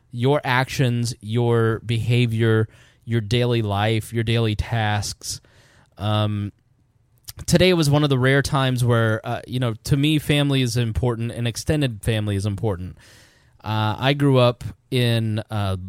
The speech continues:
large extended family until fifteen. Thirteen to fifteen, basically my nuclear and extended family disappeared through death, divorce, uh, relocations. And so I went from having a large, loving family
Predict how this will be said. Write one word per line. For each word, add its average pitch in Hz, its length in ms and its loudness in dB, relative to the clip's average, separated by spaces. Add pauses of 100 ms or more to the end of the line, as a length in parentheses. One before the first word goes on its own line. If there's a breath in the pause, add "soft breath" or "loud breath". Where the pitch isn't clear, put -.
large 151 400 4
extended 147 440 -2
family 135 440 0
until 120 260 0
fifteen. 113 680 -4
Thirteen 135 420 -2
to 120 40 -2
fifteen, 113 540 -2
basically 117 420 0
my 101 160 -2
nuclear 117 500 -2
and 95 300 -2
extended 113 520 -2
family 110 300 -2
disappeared 101 600 -4 (420 soft breath)
through 104 160 -6
death, 139 360 2 (120)
divorce, 123 800 0 (680 soft breath)
uh, 65 360 -12 (340)
relocations. 127 1160 2 (500 soft breath)
And 143 220 -2
so 151 400 4
I 147 100 4
went 170 220 0
from 156 160 2
having 151 280 2
a 123 40 0
large, 135 460 4
loving 131 480 2
family 98 640 -4